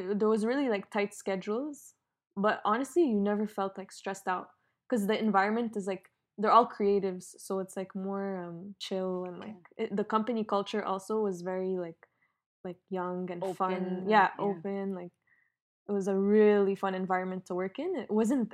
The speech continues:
Speaker 1: you didn't feel like it was that corporate and, like, serious.
Speaker 2: Yeah.
Speaker 1: Yeah, so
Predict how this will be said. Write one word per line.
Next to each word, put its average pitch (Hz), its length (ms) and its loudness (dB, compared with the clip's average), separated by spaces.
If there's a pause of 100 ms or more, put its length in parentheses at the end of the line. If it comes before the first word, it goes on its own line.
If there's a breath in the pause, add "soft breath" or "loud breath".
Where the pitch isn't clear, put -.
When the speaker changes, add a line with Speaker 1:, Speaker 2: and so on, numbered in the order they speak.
Speaker 1:
you 208 100 2
didn't 254 240 2
feel 233 160 2
like 208 200 0
it 196 60 0
was 190 180 0
that 196 260 0
corporate 190 480 -4
and, 190 100 -8
like, 180 140 -12
serious. 185 680 -10
Speaker 2:
Yeah. 185 220 -14 (260)
Speaker 1:
Yeah, 196 300 -10
so 190 520 -4